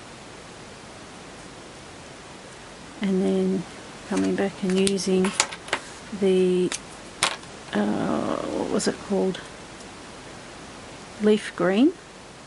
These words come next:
Going down again, not too fussed if I don't fill in all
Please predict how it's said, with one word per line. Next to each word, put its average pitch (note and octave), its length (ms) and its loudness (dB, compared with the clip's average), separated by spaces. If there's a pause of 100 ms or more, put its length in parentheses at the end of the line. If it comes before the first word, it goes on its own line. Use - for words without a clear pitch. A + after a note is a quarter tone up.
(1120)
Going F#3+ 340 2
down F#3+ 480 2 (840)
again, G#3 720 6 (440)
not A3+ 220 2
too G#3+ 160 4
fussed - 380 0
if G#3 120 -4
I G3+ 100 4
don't G3 220 4
fill G3+ 280 2
in G3 160 4
all G3+ 600 4